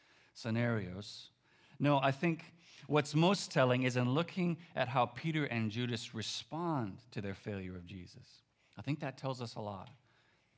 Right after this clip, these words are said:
That's where I want to sit for a minute. Because again, they both failed the exact same person, and yet their responses to failing Jesus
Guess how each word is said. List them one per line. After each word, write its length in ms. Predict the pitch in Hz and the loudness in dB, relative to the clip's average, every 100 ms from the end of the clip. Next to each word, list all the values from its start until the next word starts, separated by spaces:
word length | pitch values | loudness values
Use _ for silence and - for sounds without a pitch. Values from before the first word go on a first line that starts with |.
| _ - | _ -20
That's 140 | - | -4
where 100 | 135 | 0
I 40 | |
want 180 | 123 120 | 2 0
to 60 | 110 | 0
sit 260 | - 139 | -4 -6
for 120 | - 107 | -4 -4
a 40 | |
minute. 220 | 104 98 | -4 -4
Because 240 | 107 143 127 | -2 -2 0
again, 280 | 135 139 92 - - - - | 2 0 0 -10 -20 -14 0
they 120 | 139 | 2
both 300 | 117 165 190 | 6 4 4
failed 280 | - 175 147 | 4 2 6
the 120 | 139 | 4
exact 400 | 117 127 143 143 | 4 4 4 4
same 200 | - 127 | 2 2
person, 560 | 131 160 - 113 110 - - - | 2 0 0 -2 -2 -4 -10 0
and 220 | 143 139 | 6 6
yet 160 | 147 147 | 6 4
their 140 | 135 | 2
responses 760 | 123 117 - - 180 226 - 143 | 2 0 -4 4 6 6 2 -2
to 100 | 165 | -4
failing 400 | - 170 156 139 | 2 4 6 4
Jesus 460 | 127 160 127 123 | 4 2 2 -4